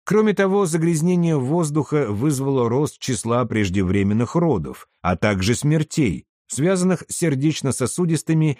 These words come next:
и респираторными заболеваниями. Система здравоохранения уже испытывала трудности из-за распространения субтропических болезней, таких как лихорадка, денге и малярия,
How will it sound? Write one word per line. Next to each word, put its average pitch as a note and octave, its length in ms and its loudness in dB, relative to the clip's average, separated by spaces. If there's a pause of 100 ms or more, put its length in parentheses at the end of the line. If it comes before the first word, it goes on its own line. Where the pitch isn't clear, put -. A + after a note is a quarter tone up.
и F#3 240 0
респираторными C#3+ 1000 0
заболеваниями. F2+ 1120 -2 (560)
Система A3 540 0
здравоохранения F#3+ 1040 0
уже E3+ 440 0
испытывала G#2 720 -2
трудности C#3 580 -2
из-за G#2+ 500 0
распространения C#3 920 0
субтропических A2 920 -2
болезней, C#3+ 640 0 (260)
таких G#2 400 0
как F#2+ 240 -2
лихорадка, G2+ 600 0
денге A2+ 560 2
и F#2+ 240 0
малярия, D3+ 600 0